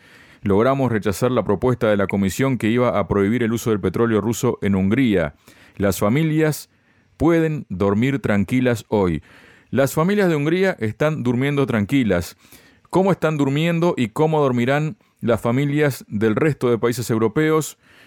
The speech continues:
Esta pregunta se la traslado al doctor en sociología, historiador,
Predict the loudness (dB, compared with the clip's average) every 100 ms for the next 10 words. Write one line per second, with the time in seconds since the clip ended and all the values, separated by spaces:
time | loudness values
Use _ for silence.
0 | -14 -2 -2 0 0 2 0 0 0 -2
1 | -2 -2 0 -2 0 0 2 2 0 -4
2 | _ -20 _ -2 0 0 0 -2 0 -2
3 | 0 0 0 0 0 2 0 -6 _ _
4 | -2 0 2 2 2 2 2 0